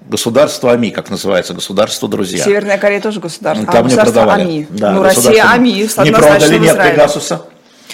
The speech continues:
Speaker 1: В России нет Пегасуса,
Speaker 2: Да,
Speaker 1: были
Speaker 2: единственная
Speaker 1: переговоры,
Speaker 2: страна у Израиля.
Speaker 1: были переговоры с Нетаньяху.
Speaker 2: А у них прозрачно
Speaker 1: Не продали.
Speaker 2: все, да, вот вы считаете?
Speaker 1: Ну, нет,
Speaker 2: Врать
Speaker 1: ну,
Speaker 2: не
Speaker 1: во всяком
Speaker 2: могут.
Speaker 1: случае, это огромные деньги, да,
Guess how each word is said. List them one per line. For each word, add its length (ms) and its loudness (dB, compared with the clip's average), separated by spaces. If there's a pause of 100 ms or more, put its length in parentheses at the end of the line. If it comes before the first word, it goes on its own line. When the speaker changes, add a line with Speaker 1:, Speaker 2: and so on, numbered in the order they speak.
(200)
Speaker 1:
В 80 -2
России 340 2
нет 300 2
Пегасуса, 540 2
Speaker 2:
Да, 80 2
Speaker 1:
были 100 4
Speaker 2:
единственная 300 2
Speaker 1:
переговоры, 300 4
Speaker 2:
страна 320 2
у 60 -2
Израиля. 280 2 (120)
Speaker 1:
были 80 2
переговоры 800 2
с 100 -6
Нетаньяху. 800 -2
Speaker 2:
А 120 4
у 60 2
них 160 0
прозрачно 440 2
Speaker 1:
Не 80 2
продали. 180 0
Speaker 2:
все, 100 -2
да, 160 0
вот 120 -12
вы 100 -8
считаете? 340 -4
Speaker 1:
Ну, 200 -2
нет, 260 2
Speaker 2:
Врать 200 0
Speaker 1:
ну, 40 0
Speaker 2:
не 60 2
Speaker 1:
во 80 4
всяком 220 2
Speaker 2:
могут. 100 -2
Speaker 1:
случае, 340 -2
это 120 0
огромные 460 0
деньги, 500 -2
да, 380 2